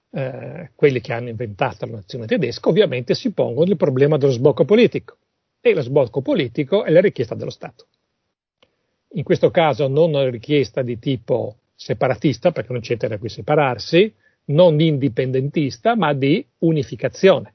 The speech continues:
dell'esistente. Ma unificazione di chi? Perché stati in cui si parla tedesco ce ne sono tanti. Ce ne sono alcuni, la maggior parte,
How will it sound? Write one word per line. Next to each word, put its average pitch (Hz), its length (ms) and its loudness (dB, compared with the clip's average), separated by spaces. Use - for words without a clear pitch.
dell'esistente. 131 840 -4
Ma 208 120 0
unificazione 190 720 0
di 135 160 -4
chi? - 200 -12
Perché 151 420 0
stati 160 460 0
in 113 40 -4
cui 156 140 -4
si - 140 -8
parla 147 280 -2
tedesco 160 480 0
ce - 140 -2
ne 120 100 -8
sono 117 280 -10
tanti. 127 580 -4
Ce - 100 -12
ne 123 120 -10
sono 123 240 -8
alcuni, 180 420 2
la 123 140 -6
maggior 127 360 -2
parte, 160 560 2